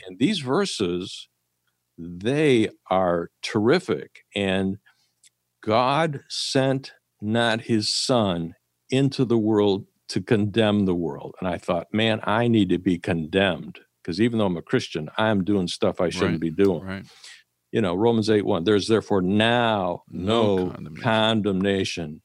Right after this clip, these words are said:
Speaker 1: for those who are in Christ Jesus." And I'm saying,
Speaker 2: It's a wonderful
Speaker 1: "That's
Speaker 2: verse.
Speaker 1: terrific."
Speaker 2: Mm-hmm.
Speaker 1: Yeah. Then, you know, I got the ones that keep me from feeling guilty all the time.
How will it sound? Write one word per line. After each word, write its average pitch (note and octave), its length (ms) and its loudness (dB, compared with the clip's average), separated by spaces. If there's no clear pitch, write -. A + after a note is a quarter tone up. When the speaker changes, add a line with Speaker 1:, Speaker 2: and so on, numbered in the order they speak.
Speaker 1:
for G2 120 -4
those G2 380 2
who F#2+ 100 -2
are F2+ 100 2
in F#2+ 140 2
Christ F2+ 400 0
Jesus." F#2 440 2
And E2+ 100 -2
I'm F#2 120 0
saying, E2 360 0
Speaker 2:
It's - 100 -16
a E2 40 -8
wonderful E2 200 -6
Speaker 1:
"That's G2 300 0
Speaker 2:
verse. C#2 100 -6
Speaker 1:
terrific." G#2+ 480 0
Speaker 2:
Mm-hmm. D#2 560 -8
Speaker 1:
Yeah. C3 220 2
Then, F3+ 300 2
you F3+ 140 2
know, G#2 340 0
I C3 120 -6
got C#3+ 180 -2
the C3+ 100 0
ones D#3 460 0
that A2+ 260 0
keep D#3+ 260 0
me D#3 100 0
from B2 220 -4
feeling C3 340 2
guilty B2 320 2
all F2+ 160 2
the F#2+ 60 -2
time. A#2 360 0